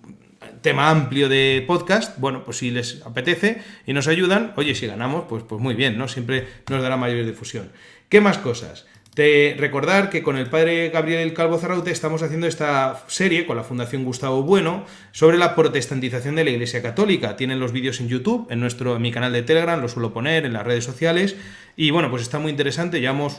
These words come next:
cuatro o cinco capítulos, ahora me corregirá el padre Gabriel. Eh, eh, cuatro, ¿no? Cinco, cinco capítulos. Y bueno, el último ha salido hace muy poquito. Y también, eh, bueno, ahora después daré un aviso más. Voy a dar paso ya en, pues, este tema donde vamos a hablar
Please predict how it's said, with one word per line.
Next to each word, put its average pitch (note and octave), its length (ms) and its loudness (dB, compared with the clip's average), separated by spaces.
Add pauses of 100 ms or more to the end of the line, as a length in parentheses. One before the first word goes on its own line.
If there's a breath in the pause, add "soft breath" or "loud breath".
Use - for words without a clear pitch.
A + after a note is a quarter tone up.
cuatro D3+ 320 -4
o - 40 -6
cinco B2+ 200 -4
capítulos, D3 500 -2
ahora A#2 200 -2
me A#2 140 -6
corregirá A2+ 360 -4
el G#2+ 60 -10
padre A#2+ 220 -2
Gabriel. E3+ 380 0 (420 loud breath)
Eh, C3+ 760 4 (140)
eh, A#2+ 180 -4
cuatro, D#3 320 2
¿no? G3 240 -6 (140)
Cinco, F#3+ 340 2
cinco E3 220 -2
capítulos. G2+ 520 -8
Y A#2 220 -4
bueno, G#2+ 240 -4
el A2 60 -6
último C3+ 260 -2
ha C3 60 -2
salido B2+ 240 -2
hace C3+ 160 -4
muy C#3 160 0
poquito. E3+ 480 -4 (420 loud breath)
Y A3 140 2
también, G3 560 4
eh, C3+ 440 4
bueno, C3 240 2
ahora D#3+ 180 6
después D#3+ 260 0
daré C3+ 340 2
un C3+ 140 -2
aviso A#2 300 -4
más. F#2+ 260 -10
Voy F3 260 6
a D#3+ 140 6
dar D3 160 2
paso D3 240 -2
ya G#3 380 2
en, A#2 600 -4
pues, A2 200 -12
este B2 260 -4
tema C#3+ 520 4
donde A#2 300 -8
vamos C3 220 -4
a - 20 -4
hablar C#3 280 0